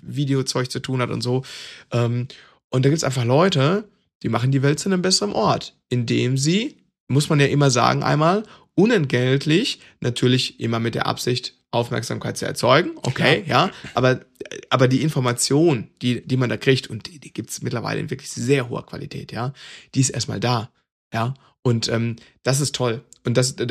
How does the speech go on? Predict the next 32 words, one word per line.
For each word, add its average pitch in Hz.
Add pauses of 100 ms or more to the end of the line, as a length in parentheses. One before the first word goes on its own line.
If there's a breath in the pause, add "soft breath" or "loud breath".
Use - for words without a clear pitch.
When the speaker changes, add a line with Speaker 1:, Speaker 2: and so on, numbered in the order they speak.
Speaker 1:
gibt's 131
Leute, 139
das 120
ist 127
der 117
Wahnsinn, 131
mit, -
mit 113
welch 120
einem 117
Professionalisierungsgrad, 123
also 117
das 123
ist 127
wirklich 139
eine 120
eigene 131
Kunstform 147
auch -
geworden. 131 (420 loud breath)
Und 110
da -
hab 107
ich 117
einen 120
ganz 131
großen 139
Respekt 143
vor. 131
Und, 120
ähm, 120 (280 loud breath)
ja, 120